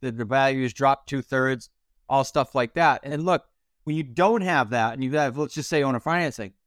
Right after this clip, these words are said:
I'm in a position of leverage now. I can make my term, but when the bank, then you have no leverage. They got you. You sign.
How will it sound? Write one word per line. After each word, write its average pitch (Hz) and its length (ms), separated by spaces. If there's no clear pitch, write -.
I'm 180 220
in 180 80
a - 20
position 160 300
of 143 120
leverage 180 480
now. 101 260
I 120 100
can 147 180
make 160 240
my 143 160
term, 202 580
but 139 140
when 139 140
the 127 80
bank, 170 320
then 131 120
you 131 120
have 165 120
no 190 140
leverage. 254 380
They 135 120
got 196 240
you. - 80
You 131 100
sign. 165 300